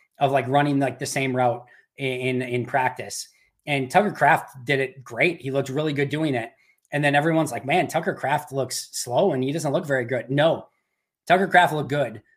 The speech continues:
Luke Musgrave just looked alien. He looked different. Like, there is a different, and I've had to, like, sort of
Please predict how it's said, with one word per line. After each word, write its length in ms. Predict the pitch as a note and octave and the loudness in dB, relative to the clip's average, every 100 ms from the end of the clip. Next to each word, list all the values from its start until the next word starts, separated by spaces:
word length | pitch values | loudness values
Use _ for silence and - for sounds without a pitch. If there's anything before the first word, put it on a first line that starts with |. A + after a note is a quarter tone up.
| _ C#3+ | _ -6
Luke 140 | D#3 | -2
Musgrave 400 | D#3+ D#3+ D#3+ C3+ | 0 0 -2 -4
just 200 | B2+ B2+ | -4 -6
looked 260 | C#3+ B2+ - | -6 -8 -6
alien. 480 | C#3+ C#3 B2 G2+ G#2+ | -4 -4 -4 -10 -12
He 100 | A#2+ | -6
looked 200 | C#3+ C3+ | -4 -4
different. 420 | C3 C#3 - G#2+ | -4 -6 -6 -12
Like, 160 | A#2 B2+ | -10 -6
there 220 | C3+ D3+ | -4 -4
is 300 | D3 D3 C#3 | -4 -6 -6
a 160 | C3+ C3 | -8 -8
different, 440 | B2 C3+ B2+ A#2 | -6 -8 -8 -8
and 100 | C3 | -8
I've 200 | B2+ D3+ | -2 -2
had 200 | D3 D#3+ | 0 -2
to, 100 | D3+ | 0
like, 180 | C#3 C3 | -2 -2
sort 220 | - C3+ | -4 -4
of 180 | C3 B2 | -4 -6